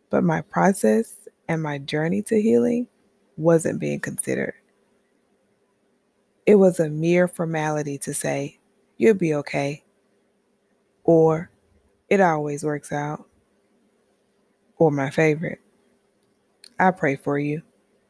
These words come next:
Now listen, I've learned that it does. It does always work out.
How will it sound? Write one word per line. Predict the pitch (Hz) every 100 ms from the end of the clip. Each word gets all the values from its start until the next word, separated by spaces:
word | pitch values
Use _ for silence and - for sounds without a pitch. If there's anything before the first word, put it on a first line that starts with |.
| _ _ _ _ _ _ _ _ -
Now | 190 185
listen, | 175 - 147 156 _ _ _ _ _ _ _ _ _ _ _ _ -
I've | 180 180
learned | 190 214 214
that | 175
it | 165
does. | 185 247 - - - - _ _ _ _ _ _ _
It | 170 165
does | 180 180 185 185 - 151
always | 151 151 151
work | 143 139 135
out. | - -